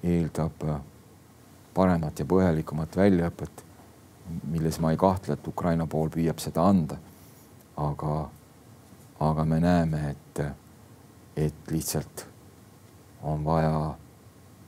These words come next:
teatud võim-, võimekusi rohkem, mida Ukrainal peaaegu üldse ei ole või on vähe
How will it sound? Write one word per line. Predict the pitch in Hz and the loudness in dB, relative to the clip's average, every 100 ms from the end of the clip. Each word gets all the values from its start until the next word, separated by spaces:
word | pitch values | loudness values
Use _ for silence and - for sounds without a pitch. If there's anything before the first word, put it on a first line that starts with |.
| - - - | -20 -10 -4
teatud | 87 - | -2 2
võim-, | 98 120 95 - | 6 6 4 2
võimekusi | 110 117 85 - - 69 - - - | 4 4 2 -4 -10 -12 -16 -20 -6
rohkem, | - 90 - 78 - - - - - | -4 -4 -4 -6 -8 -18 -20 -20 -12
mida | 76 76 | -8 -8
Ukrainal | - 85 82 80 | -4 -2 -2 -4
peaaegu | 80 80 85 | -2 0 0
üldse | 101 - | 0 0
ei | 87 | 0
ole | 82 80 | 0 -2
või | 76 78 | -4 -6
on | 76 | -2
vähe | 95 110 | 2 2